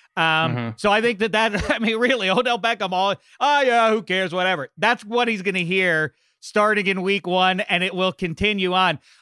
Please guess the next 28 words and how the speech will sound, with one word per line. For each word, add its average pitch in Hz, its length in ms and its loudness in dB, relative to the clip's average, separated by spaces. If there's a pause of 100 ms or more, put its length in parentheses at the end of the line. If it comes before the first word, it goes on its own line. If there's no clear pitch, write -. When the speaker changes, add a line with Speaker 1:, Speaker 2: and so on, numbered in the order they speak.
Speaker 1:
I 196 120 2
still 285 320 0
have 254 180 0
to 185 100 -8
say, 165 300 -4
though, 127 180 -4
I 147 140 -4
think 185 180 -6
the 165 120 0
all-time 147 920 -2 (440)
poop-related 151 880 0
N 156 200 0
F 143 180 0
L 139 200 0
incident 127 540 -4
is 127 260 -6
when, 123 380 -2
um, 127 280 -4
I 147 100 -2
think 139 140 -2
he 139 80 -2
was 127 120 -6
still 131 260 -4
in 110 80 -8
college 123 420 -2
at 110 120 -12
the 120 80 -12
time, 120 260 -4